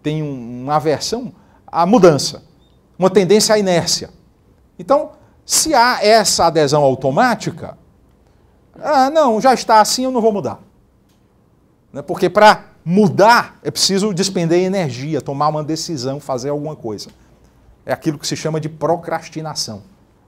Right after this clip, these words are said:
A gente demora para tomar uma decisão, às vezes, pra, né, que impacte a nossa vida. A gente tem uma tendência à conservação do status quo. É difícil a gente mudar. Né? Isso quem diz é a economia comportamental e a psicologia cognitiva, que ganhou o Nobel de Economia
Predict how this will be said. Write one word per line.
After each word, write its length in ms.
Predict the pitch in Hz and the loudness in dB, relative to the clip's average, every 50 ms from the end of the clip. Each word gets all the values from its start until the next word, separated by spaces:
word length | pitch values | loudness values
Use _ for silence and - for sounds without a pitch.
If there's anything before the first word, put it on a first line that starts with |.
| _ - | _ -16
A 80 | 110 | -14
gente 200 | 107 135 135 - | -12 -12 -12 -4
demora 500 | 127 156 143 143 165 165 156 156 143 131 | -2 0 6 8 8 10 10 8 6 4
para 120 | - 135 127 | 0 -2 -6
tomar 180 | - 135 135 | -6 -6 -6
uma 100 | 131 131 | -6 -6
decisão, 460 | 123 127 - - 127 107 117 127 127 | -6 -8 -10 -10 -8 -8 -8 -6 -6
às 120 | 120 110 110 | -6 -6 -6
vezes, 160 | 117 123 120 | -8 -10 -10
pra, 160 | - 120 113 - - _ _ _ _ _ _ _ _ _ _ _ _ | -10 -12 -12 -12 -16 _ _ _ _ _ _ _ _ _ _ _ _
né, 80 | - | -18
que 260 | 113 - 151 135 - - - _ _ _ | -14 -10 -10 -10 -10 -10 -16 _ _ _
impacte 440 | 139 127 - - 135 135 - - - | -14 -4 0 2 2 2 0 -2 -4
a 40 | 139 | -2
nossa 280 | 139 143 143 - 175 135 | -2 -2 -2 -2 -4 -4
vida. 240 | 117 147 170 147 | -2 -4 -4 -4
A 40 | 123 | -4
gente 140 | 139 147 - | -6 -6 -6
tem 80 | 165 170 | -4 -4
uma 100 | 180 180 | -4 -4
tendência 520 | 185 208 180 156 143 185 208 208 - 196 | -4 -4 -2 0 0 0 0 -2 -4 -6
à 20 | |
conservação 800 | - - 208 175 - 202 185 180 196 180 185 - - 147 151 156 156 - - _ _ _ - | -8 -8 -10 -6 -4 -4 -2 0 0 -2 -2 -4 -8 -10 -12 -12 -14 -18 -20 _ _ _ -6
do 80 | 156 | -6
status 400 | 165 - - 143 139 - - - | -6 -2 -2 -2 -2 -2 -8 -12
quo. 280 | - - 110 - - - - 123 | -8 -8 -8 -8 -8 -14 -18 -18
É 60 | 117 | -16
difícil 400 | 110 - - 226 240 - - 143 | -16 -12 -10 -8 -8 -8 -8 -10
a 40 | 143 | -12
gente 140 | 143 - | -12 -12
mudar. 300 | 139 139 120 101 98 98 - _ _ _ _ _ _ _ _ _ _ _ _ _ _ _ _ _ _ _ | -14 -12 -12 -12 -12 -14 -18 _ _ _ _ _ _ _ _ _ _ _ _ _ _ _ _ _ _ _
Né? 140 | - 147 165 - - _ _ _ _ _ _ - _ | -10 -10 -10 -12 -18 _ _ _ _ _ _ -20 _
Isso 280 | - 156 208 208 - 220 | -6 -4 -4 -2 -2 -2
quem 160 | - 226 185 | -2 -2 0
diz 180 | 156 208 220 233 | 0 0 2 2
é 40 | |
a 20 | 240 | 0
economia 380 | 240 269 254 262 247 240 247 | 0 0 -2 -2 -2 -2 -2
comportamental 880 | 233 254 233 - 220 - - 196 185 175 151 - - 151 160 180 202 208 | -4 -6 -4 -4 -4 -2 -2 -4 -4 -4 -8 -4 0 0 0 2 0 0
e 40 | |
a 60 | 208 202 | -2 -4
psicologia 540 | - - - - 196 185 165 147 156 196 | -6 -10 -6 -4 -2 0 0 0 -2 -4
cognitiva, 720 | 196 190 214 233 226 240 247 233 - - 165 160 135 127 | 0 4 4 4 6 4 0 -4 -4 -4 -6 -6 -6 -6
que 100 | 151 165 | -8 -8
ganhou 300 | 156 175 185 165 180 214 | -8 -6 -2 0 0 0
o 20 | 220 | 4
Nobel 400 | 214 220 196 151 175 190 220 247 | 6 6 6 6 6 4 4 4
de 80 | 208 | 4
Economia 680 | 220 208 - 202 190 175 165 160 165 180 220 254 269 | 0 -2 -2 -4 -4 -4 -4 -4 -4 -2 -2 -4 -4